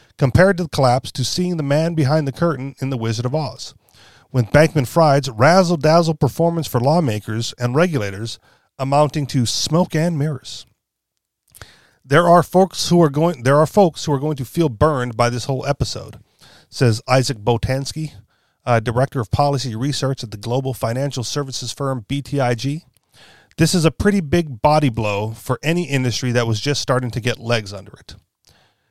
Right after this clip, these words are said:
The meltdown, arguably the most devastating in the history of crypto, is threatening to derail a broader industry lobbying campaign that had been getting traction with Republicans and Democrats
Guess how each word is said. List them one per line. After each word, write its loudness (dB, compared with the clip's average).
The 2
meltdown, 0
arguably 2
the -4
most 0
devastating 0
in -4
the -6
history -4
of -4
crypto, -8
is -2
threatening 2
to -2
derail 0
a 2
broader 4
industry -6
lobbying 0
campaign -6
that 2
had 4
been -4
getting -2
traction -2
with -4
Republicans -2
and -6
Democrats -4